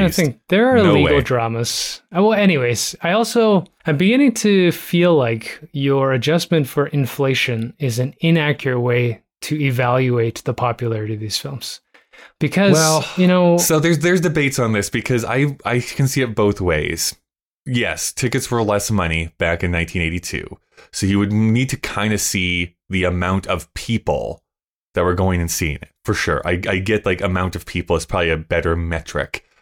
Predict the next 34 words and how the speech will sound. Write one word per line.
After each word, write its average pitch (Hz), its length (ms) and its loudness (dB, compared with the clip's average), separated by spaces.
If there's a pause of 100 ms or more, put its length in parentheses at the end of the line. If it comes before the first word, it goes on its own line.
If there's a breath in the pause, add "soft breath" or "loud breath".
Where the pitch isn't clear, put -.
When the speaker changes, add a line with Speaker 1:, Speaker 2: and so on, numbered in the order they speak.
Speaker 1:
to - 80 -8
see 95 160 -2
how 85 120 0
popular 85 480 -2
it 107 60 -2
was. 123 440 0 (320)
But, 113 340 -2
uh, 117 240 2
the 127 180 -2
U 165 120 4
S 170 100 0
doesn't 185 220 2
track 226 340 -4 (100)
attendance, 90 520 -2
Speaker 2:
I - 20 -2
Speaker 1:
so 127 160 2
I 151 60 2
Speaker 2:
know. 170 80 0
Speaker 1:
can't 160 220 0
tell 101 120 0
you 87 140 2
how 90 100 0
many 85 220 -2
people 87 280 -2
went 78 100 -2
and 80 100 -6
saw 82 260 -2
it. - 240 -10
<laughs> - 40 -18
Speaker 2:
The 151 240 2
other 220 80 0
thing 156 500 2
that 135 160 2
I've 147 280 -2